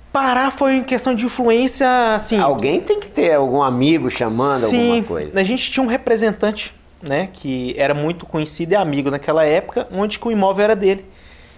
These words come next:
Speaker 1: E ele pegou, deu informações da cidade, tinha uma
Speaker 2: Sim.
Speaker 1: perspectiva muito
Speaker 2: Ah,
Speaker 1: boa.
Speaker 2: sim.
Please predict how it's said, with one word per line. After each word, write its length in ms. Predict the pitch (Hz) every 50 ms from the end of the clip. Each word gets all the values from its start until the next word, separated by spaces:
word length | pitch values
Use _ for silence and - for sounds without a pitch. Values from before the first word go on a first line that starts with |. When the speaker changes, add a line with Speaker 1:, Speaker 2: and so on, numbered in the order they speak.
| - - - - -
Speaker 1:
E 120 | - 160 185
ele 360 | 190 196 208 220 226 240 247
pegou, 480 | 247 - 247 214 208 214 226 240 285 247
deu 160 | 220 185 185
informações 560 | 196 190 - 202 196 214 202 - - 214 202
da 60 | 190 202
cidade, 560 | - - 214 220 202 226 254 233 180 151 143
tinha 120 | - 175
uma 60 | 170
Speaker 2:
Sim. 40 | 170
Speaker 1:
perspectiva 480 | 180 170 - - 170 170 - 165 160 170
muito 260 | 160 160 165 - -
Speaker 2:
Ah, 60 | 151
Speaker 1:
boa. 240 | 156 160 165 180 202
Speaker 2:
sim. 320 | 208 202 - 87 76 73